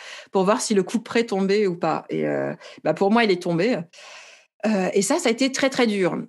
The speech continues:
Et entre-temps, mon conjoint m'avait rejoint en Angleterre. Merci à lui. <laughs>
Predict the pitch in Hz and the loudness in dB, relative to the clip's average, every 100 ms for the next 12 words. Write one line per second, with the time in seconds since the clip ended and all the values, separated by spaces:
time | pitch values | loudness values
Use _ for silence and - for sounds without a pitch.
0 | _ - - _ 208 202 196 220 226 247 | _ -20 -20 _ -4 -2 0 2 2 2
1 | 254 294 277 269 - 233 220 247 254 202 | 2 4 2 0 0 -2 2 2 4 2
2 | 185 190 202 208 214 196 165 160 185 185 | 2 2 2 2 2 2 2 2 0 2
3 | 269 311 170 160 _ _ _ _ 190 175 | 2 2 0 -6 _ _ _ _ -4 -4
4 | - 208 170 165 233 302 165 - - | -2 0 0 0 0 0 -2 -8 -8